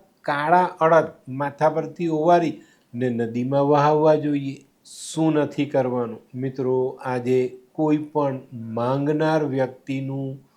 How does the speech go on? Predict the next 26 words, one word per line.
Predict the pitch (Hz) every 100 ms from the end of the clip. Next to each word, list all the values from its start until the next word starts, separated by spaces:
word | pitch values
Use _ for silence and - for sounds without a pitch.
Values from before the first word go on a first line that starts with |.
| _ _ -
અપમાન | 120 - 123 127 127
નહીં | 127 120 107 107
કરતા. | - 123 120 139 123 120 - _ _ _
કન્યા, | - 156 160 131 107
કન્યા | 151 170 175
રાશિવાળાએ | 170 165 185 170 170 175
આજે | 165 165
શું | 165 180 170
કરવું | 165 160 175
છે? |
કન્યા | 175 143 147 156
રાશિવાળાએ | 156 156 165 156 156 156
આજે | 160
પોતાના | 160 - 135 131 147 165
અધૂરા | 170 - 123 117 127 147
કામોને | 151 151 143 143 151 160
ધ્યાનમાં | 151 113 104 117 135 139
લેવા | 143 147
જોઈએ | 156 185 196
ને | 160
એ | 147
પૂર્ણ | 147 131 127 135
કરવાની | 135 131 139 147 147 _ _ _
કોશિશ | 139 139 - 170 -
કરવી | 175 170 180 175
જોઈએ. | 156 131 101 -